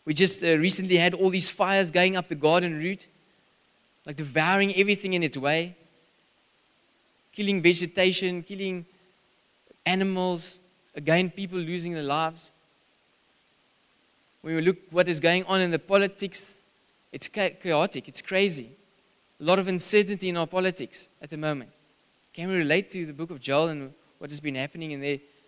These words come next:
their time? If we look at the economy, uh, uh, um,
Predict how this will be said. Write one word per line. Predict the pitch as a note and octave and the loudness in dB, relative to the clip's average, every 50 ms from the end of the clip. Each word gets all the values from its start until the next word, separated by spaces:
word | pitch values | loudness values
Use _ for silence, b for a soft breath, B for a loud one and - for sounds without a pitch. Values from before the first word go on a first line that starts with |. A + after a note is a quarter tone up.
| b - | b -12
their | - C#3+ | -12 -10
time? | C#3 - D#3 D3+ D#3 E3 G3 G3+ _ _ _ _ _ _ _ _ _ _ _ _ _ _ _ _ _ _ _ _ _ _ _ _ _ _ _ _ _ _ _ _ _ _ _ _ _ _ _ _ _ _ _ _ _ _ _ _ _ _ _ _ _ _ _ _ _ _ _ _ _ _ _ _ _ _ - _ _ _ _ _ _ _ | -8 -6 -4 -4 -4 -4 -8 -12 _ _ _ _ _ _ _ _ _ _ _ _ _ _ _ _ _ _ _ _ _ _ _ _ _ _ _ _ _ _ _ _ _ _ _ _ _ _ _ _ _ _ _ _ _ _ _ _ _ _ _ _ _ _ _ _ _ _ _ _ _ _ _ _ _ _ -20 _ _ _ _ _ _ _
If | - | -4
we | D3 | 2
look | D#3 F3+ F3+ | 2 4 4
at | G3+ F3+ | 4 4
the | F3+ | 4
economy, | D3+ - - F#3+ F#3+ F#3+ F#3+ F#3 - - _ _ - | 2 4 2 0 0 0 0 -2 -4 -10 _ _ -10
uh, | D#3+ D3+ - - | -10 -10 -8 -8
uh, | D3+ C#3+ - - | -10 -10 -8 -6
um, | C#3 B2+ B2+ B2 | -8 -8 -8 -10